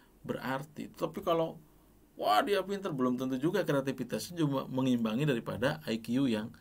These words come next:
tinggi tersebut. Tetapi lebih tinggi lagi ternyata tidak ditemukan adanya hubungan antara I Q dengan tingkat kreativitas. Ini yang telah dilakukan oleh riset. Oleh karena itu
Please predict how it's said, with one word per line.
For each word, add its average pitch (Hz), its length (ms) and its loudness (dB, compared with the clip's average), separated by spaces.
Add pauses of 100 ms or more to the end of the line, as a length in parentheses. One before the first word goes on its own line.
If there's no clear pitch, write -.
(200)
tinggi 104 320 -6
tersebut. 107 480 -14 (520)
Tetapi 110 640 -2
lebih 117 320 -2
tinggi 113 240 0
lagi 104 320 -2
ternyata 117 400 -2
tidak 127 320 4
ditemukan 139 560 0
adanya 113 320 2
hubungan 110 400 -4
antara 101 320 -8
I 107 160 -8
Q 127 240 0
dengan 123 320 0 (640)
tingkat 156 400 4
kreativitas. 104 640 -4
Ini 220 240 2
yang 202 80 0
telah 185 240 0
dilakukan 151 480 -2
oleh 120 160 0
riset. 107 240 -6
Oleh 131 160 2
karena 135 240 0
itu 226 400 0